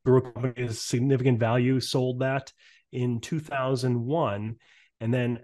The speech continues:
shortly after that, I went back to school, got my P H D in social psychology. But, uh, since then and before then, I've just been working constantly on writing books, creating different companies. Most of the companies have to do with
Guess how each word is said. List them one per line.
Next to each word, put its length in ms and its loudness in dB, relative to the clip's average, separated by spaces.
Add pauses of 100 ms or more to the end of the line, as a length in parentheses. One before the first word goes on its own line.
(100)
shortly 380 2
after 240 -2
that, 300 0
I 140 -2
went 260 0
back 300 -4
to 100 -2
school, 400 0
got 160 0
my 480 -2
P 200 0
H 200 -6
D 480 -4
in 240 -2
social 320 -2
psychology. 840 -2 (460)
But, 200 2 (100)
uh, 300 -6
since 380 6
then 240 2
and 120 4
before 340 0
then, 140 -2
I've 140 0
just 140 -4
been 120 2
working 300 0
constantly 720 -4
on 440 0 (320)
writing 440 4
books, 600 0 (260)
creating 440 4
different 280 -2
companies. 580 0
Most 440 2
of 80 0
the 40 -4
companies 380 -4
have 200 -4
to 80 -12
do 180 0
with 260 -2